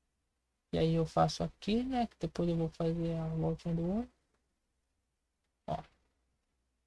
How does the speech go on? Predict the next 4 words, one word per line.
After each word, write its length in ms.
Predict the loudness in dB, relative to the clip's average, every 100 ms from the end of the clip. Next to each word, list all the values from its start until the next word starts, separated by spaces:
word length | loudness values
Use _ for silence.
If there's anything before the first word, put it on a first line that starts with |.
| _ -20 _ _ _ 4
Olho. 440 | 6 8 6 2 -4 _ _ _ _ _ _ _ _ _ _ _ _ _ _ _ _ _ _ _ _ _ _
E 80 | -2
o 40 | 2
dente. 640 | 2 0 -4 -10 -14